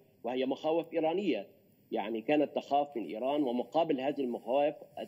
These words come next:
ترامب أعطى تعهدات. الإدارة الجديدة لا ترى ذلك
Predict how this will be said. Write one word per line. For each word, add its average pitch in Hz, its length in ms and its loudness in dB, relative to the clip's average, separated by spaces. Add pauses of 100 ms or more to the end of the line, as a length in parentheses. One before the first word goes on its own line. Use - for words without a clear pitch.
ترامب 175 300 2 (480)
أعطى 165 340 -2
تعهدات. 127 640 -2 (460)
الإدارة 139 480 2
الجديدة 147 680 0 (300)
لا 185 180 2
ترى 220 340 -2
ذلك 156 280 -6